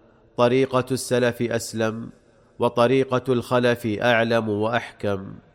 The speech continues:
وقد وقعوا بقولهم هذا في ضلالتين كبيرتين.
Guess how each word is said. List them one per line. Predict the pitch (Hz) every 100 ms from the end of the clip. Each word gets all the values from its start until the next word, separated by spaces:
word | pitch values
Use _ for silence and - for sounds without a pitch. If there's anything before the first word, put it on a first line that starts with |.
| _ _ _ _ _ _ _ -
وقد | 120 135 117
وقعوا | 135 135 131 131
بقولهم | 123 123 127 131 127 127 113
هذا | 120 127 123 117 101
في | 95 123
ضلالتين | 120 123 120 117 113 113 123 120 113
كبيرتين. | 107 117 107 110 107 107 120 98 87